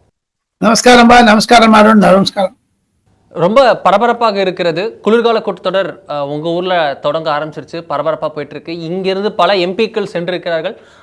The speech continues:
Speaker 2: அந்த எம் பிக்கள் அங்க போய் தொகுதி வேலையை தாண்டி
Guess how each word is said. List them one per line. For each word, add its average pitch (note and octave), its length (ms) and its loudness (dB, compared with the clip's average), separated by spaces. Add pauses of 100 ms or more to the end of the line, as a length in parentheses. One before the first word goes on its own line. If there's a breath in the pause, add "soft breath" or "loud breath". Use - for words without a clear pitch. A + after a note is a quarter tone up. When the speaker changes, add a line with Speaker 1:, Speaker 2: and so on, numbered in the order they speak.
(100)
Speaker 2:
அந்த F3 320 -2
எம் F#3+ 220 -2
பிக்கள் B3 200 0
அங்க G#3 260 0
போய் A#3 500 -4
தொகுதி C4 360 0
வேலையை G3 380 -2
தாண்டி G#3+ 500 -4